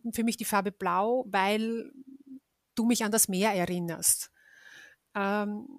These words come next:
da wieder diese Komplimente, die da mitgegeben werden. Ähm, ähm, oder eine Handlungsempfehlung meinerseits ist ein positiver Adventkalender,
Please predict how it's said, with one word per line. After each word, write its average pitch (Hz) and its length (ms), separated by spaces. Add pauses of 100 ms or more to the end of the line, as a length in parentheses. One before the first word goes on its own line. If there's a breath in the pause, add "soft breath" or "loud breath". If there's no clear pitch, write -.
(220)
da 220 320
wieder 226 160
diese 220 240
Komplimente, 214 760
die 185 120
da 180 100
mitgegeben 160 720
werden. 160 600 (100)
Ähm, 180 480 (1400 loud breath)
ähm, 196 300
oder 214 260
eine 214 200
Handlungsempfehlung 214 840
meinerseits 196 680
ist - 380
ein 190 340
positiver 196 520
Adventkalender, 185 1000